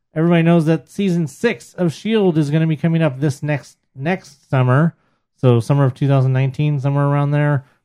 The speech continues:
we'll be getting the next in-, season of shield. But now season, we got the announcement that season seven of shield has been approved without season six even having been aired. That is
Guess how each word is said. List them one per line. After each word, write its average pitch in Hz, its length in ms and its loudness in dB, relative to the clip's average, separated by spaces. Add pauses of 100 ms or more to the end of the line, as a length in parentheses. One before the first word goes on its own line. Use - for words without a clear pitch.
we'll 147 140 2
be 139 120 0
getting 139 240 -2
the 135 60 -2
next 135 400 -6
in-, 147 260 -4
season 151 340 -2
of 131 120 -2
shield. 175 440 2 (420)
But 202 180 -6
now 247 200 -4
season, 247 560 -8
we 240 160 -8
got 254 140 -4
the 254 80 -6
announcement 240 380 -8
that 220 260 -8
season 247 440 -12
seven 285 600 0
of 156 160 0
shield 143 280 0
has 131 180 2
been 127 380 -4 (200)
approved 147 720 0 (460)
without 156 520 0
season 170 320 -2
six - 300 -6
even 151 220 -2
having 147 280 0
been 143 140 -2
aired. 139 480 -2 (500)
That 165 280 0
is 143 320 -6